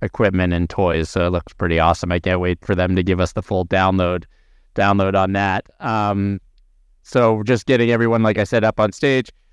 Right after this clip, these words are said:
Uh, first, just order of business here. You guys may have noticed we had it up yesterday, crypto underscore town hall. Crypto underscore town hall,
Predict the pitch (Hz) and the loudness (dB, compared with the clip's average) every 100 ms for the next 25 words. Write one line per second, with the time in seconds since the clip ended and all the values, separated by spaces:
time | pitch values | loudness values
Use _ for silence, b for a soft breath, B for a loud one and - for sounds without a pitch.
0 | _ _ - 123 120 113 - 160 151 - | _ _ -4 -2 0 -2 0 0 0 -4
1 | _ _ _ 139 120 110 _ _ _ _ | _ _ _ -4 -4 -8 _ _ _ _
2 | - 139 139 127 101 156 143 123 139 120 | -6 -2 0 0 2 0 2 -2 0 0
3 | 117 113 _ 143 113 135 131 113 120 120 | 0 -4 _ -6 -2 0 0 0 0 0
4 | 113 127 120 113 131 113 123 113 110 107 | 2 0 0 -2 -4 -2 0 0 0 -2
5 | 117 120 - 113 110 104 101 - _ _ | -2 -2 -2 -2 0 0 -2 -6 _ _
6 | - 170 - 160 147 - 123 131 127 - | -4 -4 0 0 0 0 -2 0 -2 -4
7 | - 120 117 - 113 110 101 107 107 139 | -2 0 -2 -2 -2 0 0 2 2 0
8 | - _ _ _ _ _ _ _ _ - | -4 _ _ _ _ _ _ _ _ -8
9 | 123 - 127 117 113 110 - 117 104 107 | -6 0 0 2 0 -2 -2 -2 -2 0
10 | 110 101 113 107 101 | 0 0 0 0 0